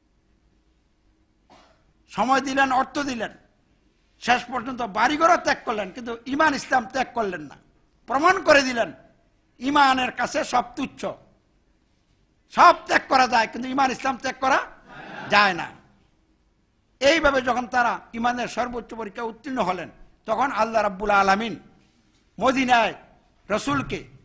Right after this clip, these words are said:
হিজরত করার order দিলেন এবং তিনি মদিনায় গেলেন। যাওয়ার সাথে সাথে এখানে এমন একটা অনুকূল পরিবেশ তৈরি হয়ে গেল, গণতন্ত্রের ঝটপট নির্বাচন করা লাগে নাই,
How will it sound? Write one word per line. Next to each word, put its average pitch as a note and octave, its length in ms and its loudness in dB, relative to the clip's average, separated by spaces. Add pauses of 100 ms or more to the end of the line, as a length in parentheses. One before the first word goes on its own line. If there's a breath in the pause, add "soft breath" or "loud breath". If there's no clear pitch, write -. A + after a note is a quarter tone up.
(520)
হিজরত A3 340 -2
করার B3 200 2
order A#3 300 4
দিলেন E4 240 6 (720)
এবং A3 340 -2
তিনি C#4 200 -4
মদিনায় C4 420 -2
গেলেন। C4 280 4 (1040)
যাওয়ার A#3 300 2
সাথে C4 260 -6
সাথে A3+ 360 -10 (440)
এখানে A3 240 -4
এমন B3 180 -4
একটা A#3+ 220 -6
অনুকূল C4 360 -6
পরিবেশ C#4 500 -4
তৈরি E4+ 160 -4
হয়ে C4 160 2
গেল, G3+ 200 -8 (440)
গণতন্ত্রের A#3 560 -4
ঝটপট B3 340 -4
নির্বাচন B3 460 -4
করা B3+ 200 -2
লাগে B3+ 220 0
নাই, D#4+ 180 -2